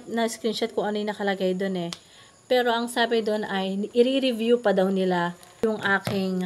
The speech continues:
video na yon. Hindi naman daw maapektuhan yung iba kong video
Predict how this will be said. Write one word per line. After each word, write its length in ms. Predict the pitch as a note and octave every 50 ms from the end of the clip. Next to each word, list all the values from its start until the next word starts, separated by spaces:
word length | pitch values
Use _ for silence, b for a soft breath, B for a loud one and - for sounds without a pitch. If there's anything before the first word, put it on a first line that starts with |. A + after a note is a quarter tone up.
| F#3+
video 320 | G3 G#3+ A#3 A#3 F#3 G#3+ G3+ G3
na 120 | F#3+ F#3
yon. 320 | F#3 F3+ F3 F3 E3+ F3 - - b b b b _
Hindi 240 | - B3+ C#4 C#4+ D4+
naman 160 | D4+ D4+ D4
daw 160 | C#4+ C#4+ C#4
maapektuhan 640 | C4+ B3+ B3+ B3+ - A#3+ A#3 A#3+ - A#3 A#3 A3+ A3+
yung 160 | A3+ A3 A3+
iba 160 | A3 G#3+ G#3
kong 240 | G#3 A3+ A3+ A3+ G#3+
video 640 | G#3 C#4 D4 D#4 C4 G#3 G#3 G3+ G3 G3 G3+ G#3